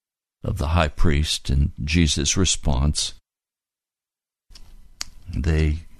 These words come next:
declare him worthy of death. They begin to spit in the face of Jesus. They begin to strike him with their fists,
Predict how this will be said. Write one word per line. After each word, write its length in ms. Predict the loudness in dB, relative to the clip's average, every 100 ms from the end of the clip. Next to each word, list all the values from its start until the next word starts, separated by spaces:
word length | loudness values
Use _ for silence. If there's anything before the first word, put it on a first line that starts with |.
| -20 -18 -18 -18 -20 -20 -4
declare 460 | -2 0 0 0 2
him 260 | 0 0
worthy 360 | 0 0 0 0
of 160 | -2 0
death. 440 | 0 0 -2 -6 -10 -12 -18 -20 _ _ _ _ _ _ _ _ _ _ _ -20 -20 -20 -18 -20 -20 -20 -20 -20 -20 -20 _ _ -8 -2
They 200 | 0 0
begin 380 | 0 2 2 2
to 80 |
spit 520 | 2 0 2 2 2 -2
in 160 | 0 0
the 80 | 2
face 340 | 0 0 0
of 120 | -2
Jesus. 500 | 0 2 2 0 0
They 120 | 0 0
begin 380 | 0 0 2 2
to 120 | -2 -6 -8
strike 560 | -2 -2 0 0 0 -2
him 260 | 0 2 2
with 240 | 0 0
their 180 | 0 0
fists, 600 | 0 2 2 0 -6